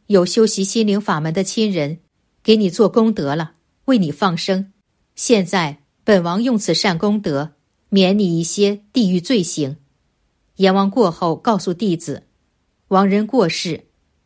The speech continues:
未满七七四十九天，只要家中修习佛法的在世亲人给亡人做功德善事，放生能快速消减亡人在世所犯诸多罪业。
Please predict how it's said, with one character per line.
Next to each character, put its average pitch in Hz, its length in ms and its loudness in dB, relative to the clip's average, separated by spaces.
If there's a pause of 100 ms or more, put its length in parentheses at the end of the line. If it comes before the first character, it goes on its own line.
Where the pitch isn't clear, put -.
(100)
未 277 180 4
满 175 240 0
七 202 200 -6
七 202 160 -2
四 202 160 -4
十 185 140 -2
九 165 220 -4
天， 190 400 -4 (520)
只 226 120 2
要 208 160 4
家 247 260 -2
中 220 320 -2 (240)
修 - 240 2
习 208 180 -2
佛 196 220 -2
法 180 260 -4
的 151 280 -8
在 175 200 0
世 175 160 -4
亲 202 280 -2
人 156 260 -4 (520)
给 214 120 2
亡 190 220 0
人 202 160 0
做 208 160 0
功 226 240 0
德 151 340 -6 (300)
善 185 280 -2
事， - 400 -6 (800)
放 208 300 0
生 208 520 -2
能 202 160 4
快 233 240 0
速 214 160 -2
消 220 280 0
减 175 360 -2 (260)
亡 190 220 2
人 180 200 -2
在 196 220 -2
世 165 400 -6 (360)
所 196 240 0
犯 170 260 -2
诸 220 180 -2
多 240 200 2
罪 240 220 0
业。 156 320 -6